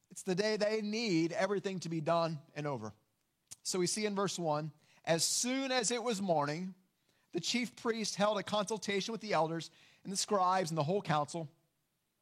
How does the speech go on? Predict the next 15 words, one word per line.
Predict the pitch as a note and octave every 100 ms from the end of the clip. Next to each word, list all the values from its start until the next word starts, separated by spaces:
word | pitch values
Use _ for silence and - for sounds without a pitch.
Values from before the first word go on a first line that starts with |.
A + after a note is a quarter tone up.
| _ _ _ _ _ _
and | -
they | D#3
bound | D#3 F3+ G3+ F3
Jesus | G3 F3+ C#3 D#3
and | D3+
led | F3+ F#3
him |
away | F3 E3+ D#3+
and | C#3+
delivered | C#3+ E3 G3 F3+
him | E3
over | E3 D3
to | B2+
Pilate." | - C3+ A2+ A2+ _ _ _ _ _ _ _ _ _ G3+
Now, | G#3